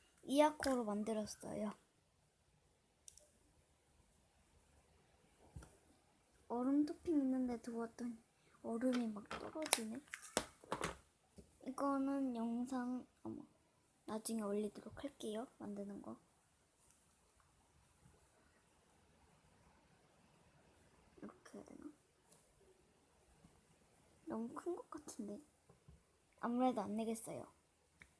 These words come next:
조금 덜어, 덜어서 다시 만들고 올게요.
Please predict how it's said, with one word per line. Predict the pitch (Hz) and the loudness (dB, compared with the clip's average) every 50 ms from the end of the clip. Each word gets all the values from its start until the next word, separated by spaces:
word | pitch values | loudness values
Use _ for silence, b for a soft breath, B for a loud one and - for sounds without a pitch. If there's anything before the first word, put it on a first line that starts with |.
| - - | -20 -8
조금 | - 269 262 262 233 | -6 -2 -2 -2 -2
덜어, | - - - 220 220 240 247 240 220 - - - - | -4 -6 -2 0 2 4 4 4 4 2 -2 -12 -8
덜어서 | - 226 226 233 247 247 262 277 269 254 | -2 2 4 4 4 4 4 2 2 0
다시 | - - - 311 - 247 | -2 -4 -4 -2 0 2
만들고 | 262 269 254 226 196 190 | 2 2 2 0 -2 -4
올게요. | - - - - 131 247 254 | -8 -8 -8 -8 -8 -8 -8